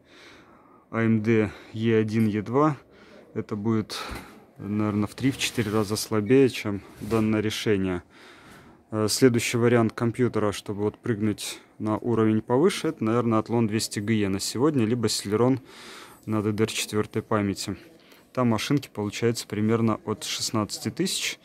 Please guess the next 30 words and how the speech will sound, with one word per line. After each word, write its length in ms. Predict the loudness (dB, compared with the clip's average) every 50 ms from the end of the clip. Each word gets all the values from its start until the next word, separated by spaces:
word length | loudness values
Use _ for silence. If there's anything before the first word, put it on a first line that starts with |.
| -20 -20 -20 -20 -20 -20 -20 -20 _ _ -20 -20 -20 -20 -20 -12 -6
и 80 | -4 -2
будут 300 | 0 2 2 2 2 0
обладать 500 | 0 2 2 2 4 4 2 2 0 -4
уже, 140 | -6 -6
конечно, 380 | -4 -2 -4 -4 -2 -2 -2 -2
восьми 280 | -2 0 0 0 0 2
гигами 380 | 2 0 2 2 2 2 2
памяти. 560 | 0 0 -2 -2 0 -2 -2 -4 -6 -6 -6 -8 -10 -10 -4
Если 260 | 0 0 0 2 4 4
в 20 |
этот 220 | 4 4 2 0
системник 420 | 0 -2 0 2 4 4 4 4 2
поставить 420 | 0 -4 -6 -2 0 2 2 2
ещё 260 | 2 0 -2 0 0
одну 180 | 2 2 2 0
четырёшку, 520 | 0 -2 0 2 2 2 2 0 -4 -10
по 140 | -8 -6 -6
деньгам 380 | -2 0 0 2 4 4 4 4
на 80 | 2
тысячу 340 | 0 -2 -6 -8 -8 -8 -6
рублей 400 | -6 -4 -2 0 0 0 -2 -4 -8 -16 -20 -18 -16 -16 -16 -18 -16
будет 260 | -8 -2 -2 -2 0 0
дороже. 420 | -2 -4 -4 -4 -6 -6 -8 -8 -10 -10 -14 -14 -16 -16 -16 -16 -16 -16 -16 -18 -20 -20 -20 -20 -20 -14 -6 -2
Но 140 | -2 -2 -2
в 80 | -2
целом 380 | -4 -2 0 2 2 2 2 0
даже 260 | 0 -2 -2 -2 -2
в 60 | -2
этом 240 | -2 -2 -2 -4 -4
варианте 540 | -2 0 0 2 2 2 0 -2 -6 -6 -8